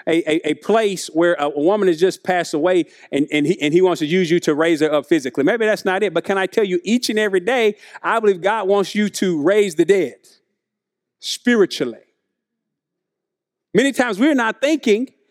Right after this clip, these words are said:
that maybe God has got me in this person's life and, uh, they are spiritually dead. The Bible says that we are, we are separate. Before we are saved, we are separated from God. We are dead in, in our transgressions, dead in our sins, dead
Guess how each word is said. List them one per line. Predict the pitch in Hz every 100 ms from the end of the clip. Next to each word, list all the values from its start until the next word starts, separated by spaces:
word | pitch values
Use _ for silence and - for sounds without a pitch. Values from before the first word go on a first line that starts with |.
| _ - 185
that | 220
maybe | 247 277 233
God | 185 254 302 247
has | 214
got | 196 285 254
me | 240
in | 226 233
this | 226
person's | - 254 - 180
life | 180 269 247 220 - _ _ _ _ _
and, | 196 220
uh, | 214 196
they | 196 269
are | 214
spiritually | - - 294 330 311 240 214
dead. | 214 185
The |
Bible | 175 247 285 240
says | - 240 202
that | 196
we | 233 233
are, | 190
we | 180 220
are | 180
separate. | - - 285 285 202
Before | 196 254 269
we | 269
are | 220
saved, | - 254 220
we | 233
are | 202
separated | 175 - 262 269 240 208 190 190 196
from | 208
God. | 196 160 120 _ - -
We | 196 208
are | 175
dead | 147 135 214 262 262
in, | 202 214
in | 190 196
our | 185
transgressions, | - 226 196 214 220 160
dead | 139 190 262 254
in | 233
our | 214
sins, | - 208 160 131
dead | 180 247 269 240